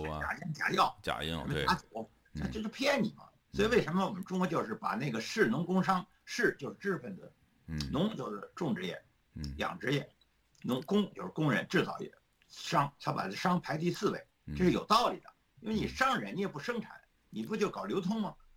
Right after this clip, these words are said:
Speaker 2: 搞流通，
Speaker 1: 嗯。
Speaker 2: 你要是诚，诚实没有问题，
Speaker 1: 嗯。
Speaker 2: 你又不诚实，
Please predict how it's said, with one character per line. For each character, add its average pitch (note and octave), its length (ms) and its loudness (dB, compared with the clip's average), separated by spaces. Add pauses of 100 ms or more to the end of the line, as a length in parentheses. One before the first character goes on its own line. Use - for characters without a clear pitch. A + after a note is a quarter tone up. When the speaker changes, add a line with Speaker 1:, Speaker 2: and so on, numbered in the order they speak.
Speaker 2:
搞 B2+ 100 -2
流 E3+ 140 4
通， A3+ 220 0
Speaker 1:
嗯。 - 20 -4
Speaker 2:
你 D3 60 -2
要 D#3+ 200 4
是 D3 80 -4
诚， G3 340 -4
诚 G3+ 300 0
实 G#2+ 220 0
没 G#2+ 100 0
有 A2 80 -2
问 F#2 100 -2
题， - 220 -12 (200)
Speaker 1:
嗯。 E2 100 -4
Speaker 2:
你 C3+ 60 2
又 G3+ 80 6
不 G3 120 4
诚 F3 240 -2
实， - 100 -8